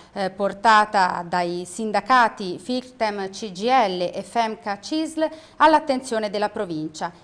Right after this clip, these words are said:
Inoltre l'azienda da tre mesi ha sospeso l'erogazione delle residue competenze a favore degli ex dipendenti. I sindacati denunciano anche il fatto che i vecchi proprietari continuano a lavorare con impianti della ex vetreria attraverso due società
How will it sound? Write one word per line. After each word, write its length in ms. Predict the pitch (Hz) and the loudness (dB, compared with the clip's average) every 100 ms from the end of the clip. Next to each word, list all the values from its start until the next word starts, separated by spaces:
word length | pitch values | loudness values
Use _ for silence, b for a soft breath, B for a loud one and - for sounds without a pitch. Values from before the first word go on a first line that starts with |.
| B | B
Inoltre 600 | 208 214 254 269 349 349 | -8 -4 -4 -4 0 0
l'azienda 600 | 220 180 208 208 247 240 | 2 -2 -2 -2 2 2
da 100 | 196 | 0
tre 160 | 196 233 | -2 -4
mesi 240 | 277 294 | -2 -2
ha 60 | 226 | -4
sospeso 640 | 254 254 - 226 233 208 | -4 -10 -6 -6 -4 -6
l'erogazione 800 | 208 226 233 254 277 - 202 196 | -6 -6 -6 -6 -8 -10 -8 -8
delle 200 | 180 180 | -8 -8
residue 460 | 180 185 233 196 190 | -10 -10 -12 -10 -8
competenze 760 | 208 202 208 214 180 180 185 | -6 -6 -8 -4 -4 -4 -4
a 40 | 180 | -4
favore 460 | 180 190 202 202 | -2 -6 -6 -8
degli 240 | 190 185 180 | -10 -10 -8
ex 260 | 175 - 180 | -8 -12 -14
dipendenti. 760 | 175 180 160 151 147 160 170 170 B B | -10 -8 -6 -8 -8 -10 -12 -14 B B
I 100 | 208 | -12
sindacati 880 | - 208 226 226 294 311 330 320 - | -10 -2 -2 2 2 2 -4 -6 -16
denunciano 720 | 214 233 233 226 214 208 180 185 | -8 -6 -4 -6 -6 -4 -2 0
anche 360 | 240 254 - | 0 -2 -6
il 160 | 190 190 | -8 -4
fatto 480 | - 262 269 - 277 | 2 2 2 -2 -2
che 100 | 220 | 0
i 40 | |
vecchi 280 | 254 294 226 | 0 -2 -4
proprietari 640 | 277 277 233 190 175 196 214 B B | -4 -4 -2 -2 -2 -4 -8 B B
continuano 580 | - 285 285 294 285 226 | -6 -4 -2 -2 0 0
a 60 | 202 | 0
lavorare 460 | 208 247 277 302 | 0 2 4 2
con 140 | 240 208 | 0 -6
impianti 560 | 220 247 247 262 285 | -4 -2 -2 -4 -8
della 320 | 208 196 185 - | -8 -6 -8 -6
ex 440 | 233 220 - 190 | -6 -6 -8 -10
vetreria 520 | 175 196 302 247 190 | -8 -4 -4 -2 -2
attraverso 480 | 196 254 240 240 233 | -2 -2 -2 -4 -8
due 200 | 214 311 | -4 -6
società 520 | 311 220 277 269 170 | -4 -8 -6 -2 -4